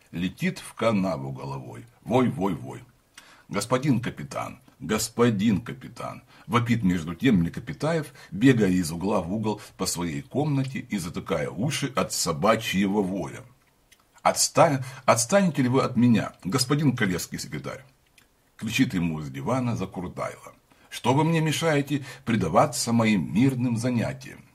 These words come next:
Если вы ещё раз потревожите меня, то будь я не капитан Закурдайло,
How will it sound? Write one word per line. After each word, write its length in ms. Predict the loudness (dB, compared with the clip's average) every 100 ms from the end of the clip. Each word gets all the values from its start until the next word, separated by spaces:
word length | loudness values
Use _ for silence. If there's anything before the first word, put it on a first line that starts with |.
| _ _ _ _
Если 320 | 0 2 2
вы 160 | 4 4
ещё 380 | 4 2 0 2
раз 400 | 0 -2 -6 -18 _ -4
потревожите 720 | -2 -2 -2 0 0 -2 -4
меня, 380 | -6 -6 -12 -16 _ _ _ _ _ _ 0
то 100 | 2
будь 320 | 6 4 4
я 120 | 4
не 120 | 4
капитан 460 | 2 -2 0 2 2
Закурдайло, 720 | 0 -4 0 2 2 0 -14